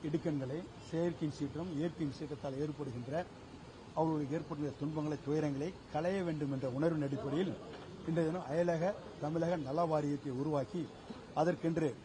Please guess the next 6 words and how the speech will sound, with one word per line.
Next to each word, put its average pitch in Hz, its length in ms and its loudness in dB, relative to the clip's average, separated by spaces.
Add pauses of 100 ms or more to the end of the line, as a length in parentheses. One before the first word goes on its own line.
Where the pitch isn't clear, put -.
(400)
தலைவர் 147 380 4 (580)
மற்றும் 147 300 0 (240)
உறுப்பினர்கள் 156 460 2
நியமித்து 143 380 0 (440)
அதன் 160 160 2
அடிப்படையில் 156 520 2